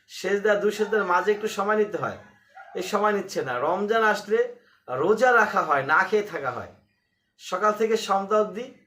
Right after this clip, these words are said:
না খেয়ে আসি, আরও যে অন্যান্য কাজ বাকি আছে, এগুলা ধার ধারে নেই। আর এর পাশাপাশি হাসি, তামাশা, ঠাট্টা, মশকরা চলতেছে। তাহলে বুঝতে হবে আপনার অন্তর মরে যাচ্ছে,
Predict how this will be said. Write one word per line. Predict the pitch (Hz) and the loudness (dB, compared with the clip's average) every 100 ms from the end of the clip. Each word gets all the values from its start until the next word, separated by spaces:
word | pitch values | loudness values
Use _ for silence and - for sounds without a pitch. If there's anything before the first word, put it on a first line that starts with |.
| _ _ | _ _
না | 127 160 208 | -4 2 2
খেয়ে | 233 214 190 | 2 0 2
আসি, | 160 123 113 90 _ _ _ _ _ _ _ _ _ _ | 0 -2 -12 -16 _ _ _ _ _ _ _ _ _ _
আরও | 165 202 | -2 0
যে | 226 | 2
অন্যান্য | 220 220 214 | 2 4 2
কাজ | 214 202 | 2 2
বাকি | 196 196 202 | 2 2 2
আছে, | 185 170 170 | 0 0 0
এগুলা | 185 202 | 2 2
ধার | 160 156 156 | 2 0 0
ধারে | 151 | -2
নেই। | 120 101 - _ _ _ _ _ _ _ _ _ _ _ _ _ _ _ _ _ - | -4 -10 -16 _ _ _ _ _ _ _ _ _ _ _ _ _ _ _ _ _ -4
আর | 175 | 0
এর | 208 | 0
পাশাপাশি | 208 190 202 202 202 202 196 - _ _ _ | 2 0 2 0 -2 -4 -10 -18 _ _ _
হাসি, | - 160 180 202 185 | -6 -4 -2 -4 -2
তামাশা, | 190 185 185 190 175 | -2 0 -2 0 -2
ঠাট্টা, | - 175 - 175 | 0 -6 -2 -4
মশকরা | 165 165 - 170 156 | -2 -6 -6 -2 -2
চলতেছে। | 160 147 131 - 110 - _ _ _ _ _ _ _ _ _ _ _ _ _ _ _ _ _ _ _ _ | -4 -10 -10 -16 -20 -20 _ _ _ _ _ _ _ _ _ _ _ _ _ _ _ _ _ _ _ _
তাহলে | 165 180 | -2 0
বুঝতে | 180 202 - | 0 -4 -2
হবে | 208 180 | 0 2
আপনার | 170 175 | 2 2
অন্তর | 175 180 180 180 | 0 0 -2 -2
মরে | 165 208 | 0 0
যাচ্ছে, | 170 - - 107 | 0 -4 -8 -12